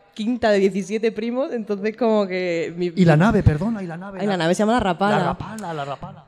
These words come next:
Speaker 1: Eso es, ah, La Rapala. A ver, La Rapala tiene una historia aquí. Bueno, todo es personal, obviamente, ¿no?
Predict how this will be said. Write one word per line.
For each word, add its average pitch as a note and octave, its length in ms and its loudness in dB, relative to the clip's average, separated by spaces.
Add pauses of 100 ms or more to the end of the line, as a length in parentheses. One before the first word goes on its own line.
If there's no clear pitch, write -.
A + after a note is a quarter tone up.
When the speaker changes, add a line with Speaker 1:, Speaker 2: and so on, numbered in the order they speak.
(160)
Speaker 1:
Eso G3+ 400 -2
es, G3+ 220 -2
ah, E3+ 160 -6
La D#3 80 -8
Rapala. C#3+ 320 -8
A - 20 -8
ver, C#3 160 -6
La C#3+ 140 -6
Rapala F3 320 -4
tiene G#3 160 -4
una F#3+ 80 0
historia F#3 260 -6
aquí. E3 260 -6
Bueno, E3 220 -2
todo E3 240 -6
es F#3 60 -8
personal, E3 420 -6
obviamente, D3+ 460 -2
¿no? A3+ 140 -4